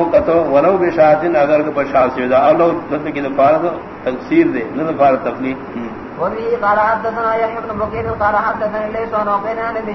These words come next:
Speaker 2: شهاب قال اخبرني انس بن مالك انه كان ابن عشر، عشر سنين، عشر سنين مقدم رسول الله صلى الله عليه وسلم
Speaker 1: یہ وہ دس
Speaker 2: مدينة۔
Speaker 1: بارو پہین دو قدوم دے نبی علیہ الصلوۃ والسلام کی مدینے منورے تھا، اور دس کال خدمت کے لیے معلوم ہوا کہ نبی صلی اللہ علیہ وسلم وفات کے دو مدینے شروع کار ہوا۔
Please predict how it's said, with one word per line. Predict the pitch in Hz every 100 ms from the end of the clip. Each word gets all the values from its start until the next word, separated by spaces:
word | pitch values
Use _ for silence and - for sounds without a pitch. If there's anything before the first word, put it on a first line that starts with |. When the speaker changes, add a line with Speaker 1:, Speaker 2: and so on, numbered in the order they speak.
| 214
Speaker 2:
شهاب | 208 226 226
قال | 208 202
اخبرني | 214 220 226 233
انس | 220 226 226
بن | 208 214
مالك | 208 220 226
انه | 220 202 214 208 208
كان | 220
ابن | 214 226 214
عشر، | 208 220 226 214 208 220
عشر | 226 214
سنين، | 208 220 196
عشر | 214 220 208
سنين | 214 214 175 135 - - 143
مقدم | 202 226 226 214
رسول | 202 233 226
الله | 220 226 226
صلى | -
الله | - -
عليه |
وسلم |
Speaker 1:
یہ | 156
وہ | 160
دس | 143 147 170
Speaker 2:
مدينة۔ | 165 147
Speaker 1:
بارو | 151 170 170
پہین | 151 151 175 165
دو | 151
قدوم | 147 143 160 160
دے | 147
نبی | 147 151
علیہ | 147
الصلوۃ | 139 135
والسلام | 135 135 127 127 123
کی | 127
مدینے | 131 139 143
منورے | 139 135 131 123 127
تھا، | 123 123 127 -
اور | 123
دس | 156 151
کال | 143
خدمت | 139 131 143 165
کے | 175
لیے | 165
معلوم | 147 143 143
ہوا | 147
کہ | 151 135
نبی | 139
صلی | 147
اللہ | 143
علیہ | 135
وسلم | 139 135
وفات | 131 123 127
کے |
دو | 143 170 - - - -
مدینے | 120 135 131 123
شروع | 139 120
کار | 117 113
ہوا۔ | 101